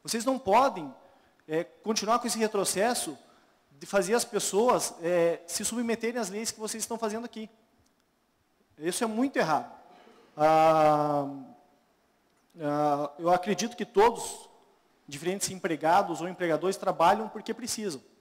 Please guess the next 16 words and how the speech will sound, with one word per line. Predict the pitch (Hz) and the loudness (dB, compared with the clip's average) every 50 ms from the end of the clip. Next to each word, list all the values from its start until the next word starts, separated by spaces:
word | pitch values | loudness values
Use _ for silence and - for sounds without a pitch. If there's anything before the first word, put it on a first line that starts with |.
| _ _ _ _ _ _ _ _ _ _ _ | _ _ _ _ _ _ _ _ _ _ _
Não | 143 147 170 | -8 -4 -2
é | 214 233 | 0 0
só | 233 - 226 226 226 220 | 0 2 2 4 4 4
o | 208 | 2
empregado | 196 185 190 180 180 160 170 170 180 185 180 175 | 0 0 -2 -4 -2 0 4 4 4 4 4 0
que | - - | -6 -8
trabalha | 165 156 147 156 160 156 | -6 -2 0 0 0 0
porque | - 151 135 | -2 -6 -10
precisa, | 143 135 - 151 143 127 131 139 | -12 -10 -8 -8 -8 -10 -12 -14
o | |
empresário | 147 151 - 156 165 156 175 190 208 214 | -16 -14 -8 -4 -2 2 2 2 2 0
também | - 214 185 196 247 277 | -2 -2 0 2 2 2
trabalha | - 226 180 165 160 156 156 | 2 0 2 2 2 0 0
porque | - - 294 | -4 -8 -14
ele | - | -12
precisa. | - 147 - - 139 127 117 110 | -10 -8 -8 -8 -8 -10 -12 -16